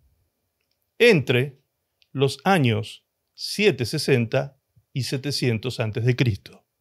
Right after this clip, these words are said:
¿Ok? El rey Ciro reinó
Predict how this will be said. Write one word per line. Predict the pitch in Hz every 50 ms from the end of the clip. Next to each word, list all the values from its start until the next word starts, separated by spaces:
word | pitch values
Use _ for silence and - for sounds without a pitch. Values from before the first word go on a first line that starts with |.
| _ _ _ _ _ _ _ _ _ _ _ _ _ _ _ _ _ _ _ _ _ _ _ _ _ _ _ _ _ _ - - -
¿Ok? | 123 107 117 131 151 208 220 - _ _ _ _ _ _ _ _ _ _ _ _ _ _ _ _ _ _ _ _ _ _ _ _ _ _ _ _ _ _ _ _ _ _ _ _ _ _ _ _ -
El | 165 175 185
rey | 240 269 294 269 233
Ciro | - - 277 262 185 147 135 139 160 - _ _ _ _ _ _ _ _ _ _ _ _ _ _ _ _ _ _ _ _ _ _ _ _ _ _ _ _ _ _ _ _ _ _ _ _ _ _ -
reinó | 143 151 185 233 240 240 247 240 262 285 233 156 156 175 180 -